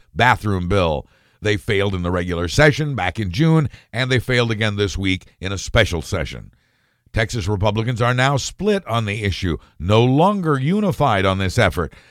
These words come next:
The Republican Senate approved the bill, but the state House, which is also Republican-controlled, defeated it. Governor Greg Abbott favors the bill and would sign it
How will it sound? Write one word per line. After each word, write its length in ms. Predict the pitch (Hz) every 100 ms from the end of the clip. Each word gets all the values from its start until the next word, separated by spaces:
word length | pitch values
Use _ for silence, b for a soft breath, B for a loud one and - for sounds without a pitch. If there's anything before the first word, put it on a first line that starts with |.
| b
The 80 | 92
Republican 520 | 98 113 131 120 110
Senate 340 | - 143 139
approved 420 | 113 90 151 165 127
the 100 | 107
bill, 240 | 104 151
but 120 | 127
the 120 | 110
state 320 | 98 - 127 -
House, 440 | 151 147 160 107
which 200 | 101 85
is 100 | 82
also 280 | 135 180 131
Republican-controlled, 1120 | 101 95 113 95 92 92 101 95 101 110 147
defeated 460 | 135 143 196 196 139
it. 180 | 98 - _ _ _ _ _ -
Governor 260 | 98 110
Greg 300 | 107 135 117 117
Abbott 340 | 156 135 107
favors 460 | - 156 202 147 98
the 140 | 107
bill 280 | 98 104 143
and 220 | 127 123
would 320 | 104 143 151
sign 380 | 117 196 202 151
it 120 | 82